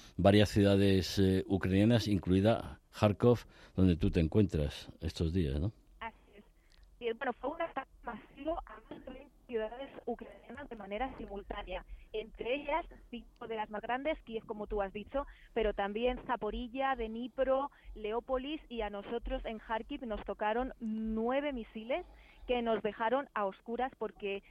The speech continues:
Speaker 2: el ataque iba dirigido a las estructuras, eh, eléctricas, a la central hidroeléctrica. Eh, ya lo hizo con anterioridad.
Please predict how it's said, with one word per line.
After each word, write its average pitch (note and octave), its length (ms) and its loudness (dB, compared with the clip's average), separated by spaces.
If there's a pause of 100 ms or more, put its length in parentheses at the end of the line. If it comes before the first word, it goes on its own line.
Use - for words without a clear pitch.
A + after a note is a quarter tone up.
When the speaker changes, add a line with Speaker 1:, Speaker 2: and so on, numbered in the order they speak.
(140)
Speaker 2:
el G#3+ 120 -6
ataque - 300 -10
iba B3+ 160 0
dirigido A#3+ 560 -4 (240)
a G#3+ 100 -2
las G3 160 -2
estructuras, G#3 800 -2 (140)
eh, F#3+ 240 -10
eléctricas, G3 560 -12
a F3+ 40 -10
la F3 120 -10
central F#3+ 400 -2
hidroeléctrica. G#3+ 760 0 (320)
Eh, G3+ 300 0
ya C4 160 2
lo A#3 180 4
hizo A3 420 -6
con G3+ 180 -8
anterioridad. G3+ 720 -4